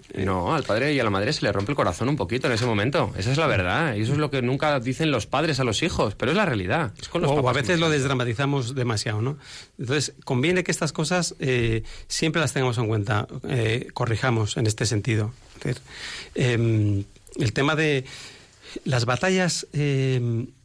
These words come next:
Speaker 1: emprendemos demasiadas batallas, entonces, eh, nuestra energía es limitada. Eh, solo queremos decir, pensar qué batallas merece la pena emprender y qué batallas no merece la pena emprender.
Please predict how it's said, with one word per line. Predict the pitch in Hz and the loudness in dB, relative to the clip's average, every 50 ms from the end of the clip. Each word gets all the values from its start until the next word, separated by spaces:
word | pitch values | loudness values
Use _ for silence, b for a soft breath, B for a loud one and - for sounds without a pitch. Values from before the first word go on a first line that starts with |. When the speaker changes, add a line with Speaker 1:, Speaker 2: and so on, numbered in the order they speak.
| - - - | -18 -8 -2
Speaker 1:
emprendemos | 170 135 131 127 135 151 165 160 | 0 0 2 2 2 2 2 2
demasiadas | 139 139 123 120 - 139 123 117 110 | 2 2 2 0 2 0 0 0 0
batallas, | 117 110 - 127 123 127 135 139 135 131 - - - | -2 -2 0 0 0 2 0 0 0 -2 -6 -8 -8
entonces, | - 131 107 113 110 117 113 107 107 - - | -6 -4 -2 -2 0 0 0 0 -2 -4 -4
eh, | - 143 117 120 139 143 123 | -4 -2 -2 0 0 0 -2
nuestra | 117 110 - 131 | -2 -2 -2 0
energía | 123 110 110 - - - 127 117 | 0 0 -2 -2 -2 -2 0 0
es | 104 | 0
limitada. | 107 107 104 107 - 135 117 117 135 143 165 - B B B B B B B B B B | 0 0 0 0 0 0 0 2 0 0 0 -4 B B B B B B B B B B
Eh, | - 139 120 117 110 110 110 107 107 107 107 - - - - _ _ _ _ - - - 180 | -4 0 0 2 2 2 2 2 2 2 2 0 -2 -8 -20 _ _ _ _ -16 -14 -12 -8
solo | - - - 165 170 165 | -6 -2 0 0 0 0
queremos | 165 160 143 139 135 135 117 | 0 0 0 2 2 2 2
decir, | 120 120 113 - - - _ - _ | 2 0 0 -2 -6 -18 _ -20 _
pensar | - 127 120 113 - - 156 156 - - - - _ _ _ _ _ _ _ - - - - | -2 -2 0 0 0 0 0 -2 -2 -6 -14 -18 _ _ _ _ _ _ _ -20 -20 -14 -6
qué | - 156 | -2 -2
batallas | 147 139 - - 143 127 120 113 104 | 0 0 0 0 0 0 0 0 2
merece | 110 104 117 151 160 - 147 | 2 2 2 0 0 0 0
la | 113 101 98 | 0 0 0
pena | - 131 113 104 | 0 0 0 0
emprender | 101 95 - 104 104 120 143 151 143 - - - B B B B B B B B B B - - | 0 0 0 2 2 2 2 0 -2 -4 -18 -20 B B B B B B B B B B -8 -4
y | - 120 | -4 -2
qué | - - | -2 0
batallas | 117 120 113 - 123 113 110 104 | 0 0 0 0 0 2 2 2
no | 107 104 104 | 2 2 2
merece | 104 - 127 120 104 - | 0 0 -2 -4 -4 -4
la | - - | -6 -6
pena | - - - - | -4 -4 -4 -4
emprender. | - - - - 135 151 - | -4 -4 -4 -4 -4 -6 -8